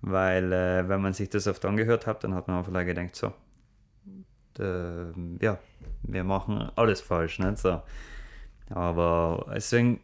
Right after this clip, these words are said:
auch dort lernt man vielleicht aus dieser Erfahrung, wie man's nicht machen sollte, möchte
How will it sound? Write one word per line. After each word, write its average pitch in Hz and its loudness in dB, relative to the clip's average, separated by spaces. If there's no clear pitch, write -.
auch 117 6
dort 127 4
lernt 104 4
man 117 2
vielleicht 110 2
aus 107 0
dieser 110 0
Erfahrung, 104 4
wie 101 4
man's 101 -2
nicht 110 0
machen 95 0
sollte, 110 0
möchte 104 0